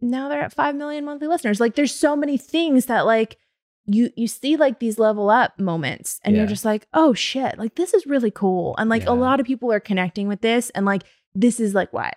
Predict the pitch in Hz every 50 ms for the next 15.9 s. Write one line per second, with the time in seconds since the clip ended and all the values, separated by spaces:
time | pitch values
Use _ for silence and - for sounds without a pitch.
0 | _ - - - - - - - _ _ _ _ _ _ - 113 120 123 123 123
1 | 127 127 123 123 120 113 110 104 98 - 151 143 - 165 165 - 151 135 135 110
2 | 110 135 135 139 143 147 156 147 135 139 139 135 127 117 - - 120 117 120 123
3 | 123 135 131 127 135 131 113 - - 117 107 107 117 117 123 117 120 120 - -
4 | 113 107 104 104 _ _ _ _ _ - - - - - 147 151 156 156 147 127
5 | 113 104 98 92 101 120 143 147 127 - - - - - 123 117 107 98 95 101
6 | 113 117 113 117 123 123 120 110 98 - - 123 131 135 - 135 131 135 - 139
7 | 131 139 139 135 131 123 123 117 117 113 - - _ _ _ _ _ - 131 127
8 | - - 120 123 151 147 151 151 135 127 127 131 117 131 135 139 143 143 156 156
9 | - 131 120 120 117 117 120 117 113 - - - - 147 147 151 151 143 135 127
10 | 120 110 - _ _ - - 147 139 139 143 156 165 180 202 220 - - _ -
11 | 160 143 147 143 139 139 139 139 139 139 139 135 147 - _ _ - 185 156 -
12 | - - - _ _ _ _ - - 127 123 127 - - 143 131 - _ - 143
13 | 147 147 151 143 139 139 135 - 269 - - 320 330 175 196 285 240 208 185 180
14 | 170 165 165 156 165 170 - - 185 175 180 175 175 - - - 220 240 254 262
15 | 240 - - 220 226 220 190 185 208 208 208 208 214 220 214 220 208 -